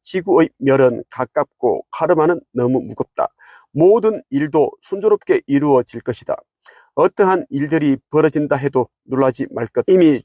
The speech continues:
준비했고 때가, 때가 되었을 뿐. 신들도 더 이상 지구를 미개한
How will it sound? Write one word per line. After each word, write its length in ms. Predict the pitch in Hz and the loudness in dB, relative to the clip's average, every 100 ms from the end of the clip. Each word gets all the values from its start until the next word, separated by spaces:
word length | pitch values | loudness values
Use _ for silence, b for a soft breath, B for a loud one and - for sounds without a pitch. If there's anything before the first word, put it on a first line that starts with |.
| _ | _
준비했고 800 | 165 185 196 165 - - 127 113 _ | -6 -4 -2 -4 -6 -2 -2 -2 _
때가, 320 | 185 170 156 135 _ - | -2 2 2 0 _ -8
때가 280 | 196 185 180 | -2 0 -2
되었을 400 | - 151 - 117 - | 0 -2 -2 -12 -12
뿐. 180 | 117 - | -14 -10
신들도 640 | - 233 190 170 147 135 123 | 0 2 4 4 4 2 2
더 100 | - | 0
이상 220 | 170 160 139 | 0 0 -4
지구를 480 | - 190 180 165 135 - - | -10 -6 -2 0 -2 -6 -10
미개한 600 | 135 180 208 175 135 | -4 -2 0 2 0